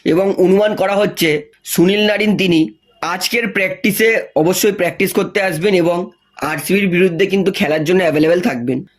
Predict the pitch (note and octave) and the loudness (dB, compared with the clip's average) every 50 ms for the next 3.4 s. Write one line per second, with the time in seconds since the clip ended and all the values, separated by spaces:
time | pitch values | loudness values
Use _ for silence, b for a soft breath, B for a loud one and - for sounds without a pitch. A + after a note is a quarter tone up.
0 | _ _ - C#3+ D#3 - - F#3+ F#3 F3+ - F#3 E3+ D#3 - F#3+ F#3+ G3 F#3+ G3+ | _ _ -6 -6 -6 -4 -4 -4 -4 -2 0 0 0 0 0 -2 -4 -2 -2 -2
1 | F#3 F#3 F#3 E3+ G#3 G3 F#3 G3 F#3+ E3+ G3+ G3 - F3+ E3+ D#3+ C#3+ F3+ F3 F3+ | -2 0 0 0 0 0 0 0 0 0 -2 0 0 0 0 2 2 0 0 0
2 | F#3 F#3+ F#3+ F#3 F#3+ F#3 - E3 D#3+ E3+ F3 F3+ F#3 G3+ B3+ - b b b b | 0 0 0 0 0 0 0 0 2 2 2 2 2 0 0 -4 b b b b
3 | b - E3 E3 F#3 F#3+ G#3 | b -4 -2 0 0 0 0